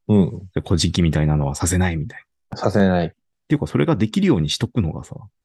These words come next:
Speaker 2: あるべき姿のような気がして、で、まあ、本体も儲かるし、
Speaker 1: うん。うん。
Speaker 2: 配信してる人も儲かるしって、多分YouTubeはね、普通に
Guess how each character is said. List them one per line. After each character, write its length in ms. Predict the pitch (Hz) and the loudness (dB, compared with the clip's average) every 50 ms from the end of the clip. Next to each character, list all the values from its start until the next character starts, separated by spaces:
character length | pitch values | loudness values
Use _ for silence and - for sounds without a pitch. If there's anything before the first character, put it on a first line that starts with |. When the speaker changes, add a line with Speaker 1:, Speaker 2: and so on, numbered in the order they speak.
| _ _ | _ _
Speaker 2:
あ 100 | - 90 | -4 -4
る 60 | 95 | -2
べ 140 | 87 82 78 | -2 -2 -4
き 80 | 73 - | -4 -6
姿 360 | - - 117 90 82 - 78 | -4 -2 -2 -2 -2 -2 -4
の 80 | 76 76 | -2 -2
よ 100 | 76 73 | -4 -6
う 20 | |
な 100 | 69 - | -6 -8
気 140 | - - - | -6 -4 -4
が 100 | 78 73 | -4 -4
し 100 | - - | -6 -6
て、 260 | - 71 - - - | -6 -6 -6 -6 -8
で、 160 | - - 101 95 | -4 -4 0 2
ま 120 | 113 104 | 0 0
あ、 40 | 82 | 0
本 220 | - 120 120 120 | 2 0 0 0
体 180 | - - 78 78 | 0 -2 0 0
も 240 | 101 131 101 80 - | 0 0 0 -2 -2
儲 160 | - 87 78 76 | -2 -2 -2 -2
か 140 | - 82 | -2 -4
る 80 | 78 73 | -4 -4
し、 220 | 69 - - - - - | -6 -8 -10 -12 -4 2
Speaker 1:
う 100 | 104 101 | 4 4
ん。 180 | 92 - - - - _ _ _ _ _ _ _ _ _ | 4 2 0 -10 -18 _ _ _ _ _ _ _ _ _
う 80 | 107 98 | 4 4
ん。 60 | 90 | 4
Speaker 2:
配 120 | 78 76 76 | 4 2 -2
信 260 | - - 90 82 78 | 0 0 0 2 0
し 60 | - | 0
て 80 | - 101 | 0 -2
る 60 | 117 | 0
人 140 | - - 202 | 2 2 2
も 200 | 202 - - _ - | 2 2 0 _ 0
儲 160 | - 82 - | 0 0 0
か 120 | - - | -2 -6
る 80 | - - | -8 -6
し 180 | - - - - | -8 -8 -8 -6
っ 40 | |
て、 120 | _ - - | _ -6 -6
多 220 | - - - 320 | -6 0 0 0
分 160 | 320 294 - | 2 4 4
YouTube 640 | 104 110 185 311 330 - - - 359 349 294 - - 78 | 4 6 6 6 6 4 2 6 6 6 6 6 4 0
は 160 | 73 76 76 | 0 2 2
ね、 240 | 78 73 73 71 73 | 0 0 0 -4 -6
普 80 | - - | -10 -12
通 160 | - - 90 82 | -4 -2 0 2
に 260 | 80 80 80 80 73 | 2 2 0 0 -2